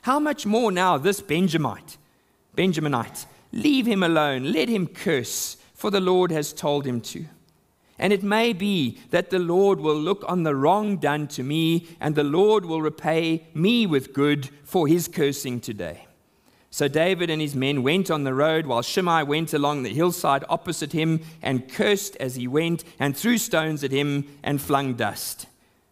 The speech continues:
And the king and all the people who were with him arrived weary at the Jordan.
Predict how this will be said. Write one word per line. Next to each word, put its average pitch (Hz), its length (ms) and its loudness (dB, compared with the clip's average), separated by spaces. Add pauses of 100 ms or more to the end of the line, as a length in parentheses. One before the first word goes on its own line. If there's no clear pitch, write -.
(360)
And 110 100 -8
the 107 80 -4
king 151 400 0
and 107 100 -4
all 139 180 0
the 135 100 -2
people 156 420 -4
who 123 140 0
were 117 80 0
with 135 240 -2
him 110 420 -2 (140)
arrived 120 760 0 (180)
weary 120 680 0 (500)
at - 220 -10
the 95 80 -6
Jordan. 90 400 -10